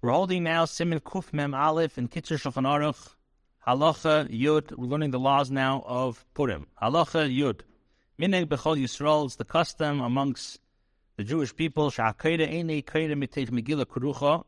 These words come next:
that the reader does not read from a rolled up Megil-, Megillah, Ela Peshit Eisei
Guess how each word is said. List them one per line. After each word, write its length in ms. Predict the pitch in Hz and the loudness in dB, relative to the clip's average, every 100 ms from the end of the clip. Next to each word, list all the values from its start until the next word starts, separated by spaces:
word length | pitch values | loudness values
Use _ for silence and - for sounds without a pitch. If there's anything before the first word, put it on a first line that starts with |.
| - | -10
that 140 | 110 | -6
the 80 | 117 | -4
reader 400 | 147 185 120 90 | -2 0 0 -2
does 160 | 113 131 | -2 0
not 200 | 160 135 | 0 2
read 360 | 151 120 87 - _ _ _ | 0 0 -4 -14 _ _ _
from 200 | - 127 | -4 0
a 60 | 123 | 2
rolled 300 | 139 165 156 | 2 2 4
up 100 | 139 | 2
Megil-, 480 | 120 110 131 135 117 | 0 0 0 0 0
Megillah, 560 | 107 120 147 160 180 - _ _ | 0 0 2 2 2 -8 _ _
Ela 180 | 117 113 | -2 -2
Peshit 440 | - 180 180 160 | 0 0 0 -4
Eisei 600 | 127 151 156 160 156 165 | -2 -2 -2 -2 -2 -4